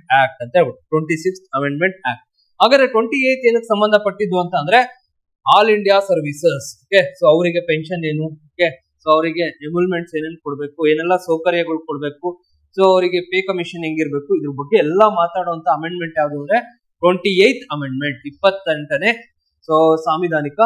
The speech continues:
ತಿದ್ದುಪಡಿ. ಓಕೆ, ಅದೇ ರೀತಿ thirtieth amendment.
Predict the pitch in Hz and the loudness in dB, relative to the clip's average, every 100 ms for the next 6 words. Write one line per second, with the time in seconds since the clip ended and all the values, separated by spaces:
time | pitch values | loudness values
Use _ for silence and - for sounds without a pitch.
0 | 226 226 - 160 147 117 117 135 127 - | -2 -6 -6 -4 -4 -6 -6 -4 -4 -2
1 | 180 - - _ - 247 285 226 - 269 | -4 -4 -20 _ 0 4 4 2 -2 -10
2 | - _ - 196 196 262 247 240 190 170 | -12 _ -2 -2 0 2 4 4 -2 -2
3 | 139 | -8